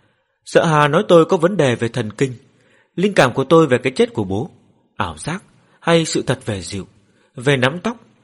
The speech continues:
về giấc mơ, đều có gì đó không bình thường. Tôi vốn là người nhạy cảm, lại có phần rụt rè. Nhiều khi mọi người lại tưởng tôi hay thần hồn nát thần tính.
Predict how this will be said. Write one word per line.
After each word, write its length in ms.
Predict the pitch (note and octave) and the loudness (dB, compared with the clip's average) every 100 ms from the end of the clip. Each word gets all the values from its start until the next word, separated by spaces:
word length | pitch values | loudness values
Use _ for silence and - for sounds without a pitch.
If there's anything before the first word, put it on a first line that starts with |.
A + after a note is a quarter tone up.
| _ _ | _ _
về 220 | B2 A#2 | -2 -2
giấc 220 | G#2+ G#3+ C3 | -2 -6 -6
mơ, 220 | A2+ A2+ - _ _ _ _ - | -8 -8 -12 _ _ _ _ -2
đều 280 | D3 C#3+ | 2 4
có 120 | C#3+ G#3+ | 4 0
gì 160 | C3+ | 0
đó 220 | B2+ B2+ | 0 0
không 220 | F3+ E3+ C#3 | -2 -4 -2
bình 160 | G#2+ F2 | -4 -6
thường. 220 | F#2 E2 _ _ _ _ _ _ _ | -16 -16 _ _ _ _ _ _ _
Tôi 100 | - | 2
vốn 180 | E3+ F3 | 4 4
là 100 | A3+ | 2
người 200 | C3 B2 | 0 -2
nhạy 160 | A2 F#2+ | -2 -6
cảm, 260 | - G2+ E2 _ _ _ | -8 -8 -10 _ _ _
lại 220 | B2+ C3+ - | -4 -2 -4
có 80 | |
phần 220 | A3+ C3 G#2 | -2 -2 -2
rụt 200 | G2 - | -10 -10
rè. 280 | G2+ E2 - _ _ _ _ _ | -12 -12 -18 _ _ _ _ _
Nhiều 160 | D3 D#3 | 0 2
khi 240 | - F3 | 4 4
mọi 140 | D#3+ C#3 | 4 0
người 220 | C3 B2+ | 0 0
lại 120 | A#2+ | 0
tưởng 220 | A#2+ G#2+ | -2 -2
tôi 260 | F#2+ C#3 C3+ | 0 0 0
hay 160 | C#3 | -4
thần 180 | C#3 B2 | -4 -6
hồn 260 | G2 G#2 F#2+ | -6 -8 -6
nát 120 | A#2 - | -8 -8
thần 180 | A#2 E2+ | -12 -10
tính. 240 | G2 G#2+ | -12 -12